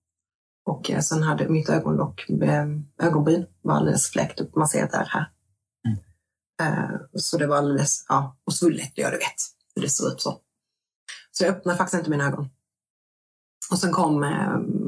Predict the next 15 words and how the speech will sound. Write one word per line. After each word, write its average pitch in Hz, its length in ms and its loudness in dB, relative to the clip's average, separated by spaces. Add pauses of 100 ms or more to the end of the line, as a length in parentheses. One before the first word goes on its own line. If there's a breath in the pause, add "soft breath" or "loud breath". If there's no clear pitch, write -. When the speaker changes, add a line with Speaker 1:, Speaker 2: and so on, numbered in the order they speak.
(240)
Speaker 1:
brandkåren 233 760 2
och, 185 540 2 (480)
och - 80 -4
så 202 60 4
här 190 180 4
efterhand 196 340 2
vet 180 260 0
vi 160 80 4
att, 147 200 0 (920)
att, - 240 -4
eh, 143 160 2
bilen 151 340 2
hade 151 200 -2
börjat 151 300 -4
brinna. - 480 4